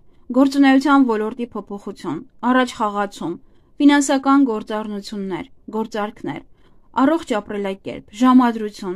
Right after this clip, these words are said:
հաղորդակցություն, շփում, բարդ և ժամանակատար գործընթացներ։ Եվ ինչից պետք է խուսափել այս լուսնային օրը՝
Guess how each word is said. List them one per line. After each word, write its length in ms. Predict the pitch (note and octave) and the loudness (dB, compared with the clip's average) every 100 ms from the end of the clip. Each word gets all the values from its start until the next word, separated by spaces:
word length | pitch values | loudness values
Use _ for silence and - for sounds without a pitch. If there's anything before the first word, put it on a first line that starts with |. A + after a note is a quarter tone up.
| G3 | -4
հաղորդակցություն, 960 | B3 A3+ A#3 A#3 B3 - A#3+ - G3+ | -4 -2 -4 -4 -8 -6 -12 -10 -12
շփում, 460 | G3+ B3 B3 G#3+ F#3+ - _ _ - | -8 -10 -10 -12 -12 -16 _ _ -16
բարդ 400 | G3+ B3 D4 E4+ | -2 2 2 2
և 140 | A#3 G#3 | -4 -4
ժամանակատար 800 | G#3 G3 F#3+ F#3 F3+ E3+ F#3+ G3 | -6 -4 -6 -6 -10 -8 -8 -8
գործընթացներ։ 800 | F#3+ F3+ F3 F3+ F#3+ F3 - - - - - _ - - | -10 -12 -12 -14 -14 -16 -18 -20 -20 -20 -20 _ -14 -2
Եվ 180 | D4 D4 | 2 2
ինչից 300 | C#4 D#4 C4+ | 2 0 -2
պետք 260 | B3 B3 | -6 -4
է 80 | C4 | -4
խուսափել 580 | C4 C4+ A#3+ G3 A3+ A3+ | -2 -4 -4 -4 -4 -4
այս 120 | G#3 | -6
լուսնային 400 | G3+ G3+ G3+ G3+ A3+ | -10 -10 -8 -6 -2
օրը՝ 220 | C4+ | -2